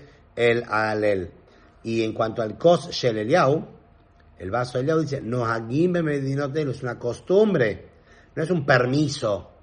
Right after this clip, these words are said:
que se le dio al quien necesita tomar, no, es una costumbre que todos tenemos que cumplir.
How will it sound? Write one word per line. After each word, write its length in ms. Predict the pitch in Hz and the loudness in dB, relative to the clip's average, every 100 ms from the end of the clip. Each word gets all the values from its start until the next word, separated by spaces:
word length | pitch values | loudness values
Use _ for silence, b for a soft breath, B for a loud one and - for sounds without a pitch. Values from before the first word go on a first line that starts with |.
| _ b b b | _ b b b
que 140 | - 113 | -8 -4
se 160 | 120 | 0
le 120 | 117 | 2
dio 300 | 113 127 123 107 | 2 4 6 4
al 220 | 107 92 | 0 -2
quien 200 | 120 110 | -2 -2
necesita 460 | 98 98 107 113 | -2 -4 -6 -6
tomar, 240 | 98 101 98 | -4 -4 -2
no, 100 | 160 | -2
es 100 | 135 | -2
una 140 | 123 | -6
costumbre 420 | 104 104 151 196 | -6 -6 -4 -2
que 120 | 139 98 | -2 -4
todos 320 | 131 139 - | -2 -2 -4
tenemos 300 | 107 123 127 | -6 -6 -6
que 240 | 110 98 - b b b | -6 -10 -12 b b b
cumplir. 540 | - 107 160 190 - | -12 -6 0 0 -2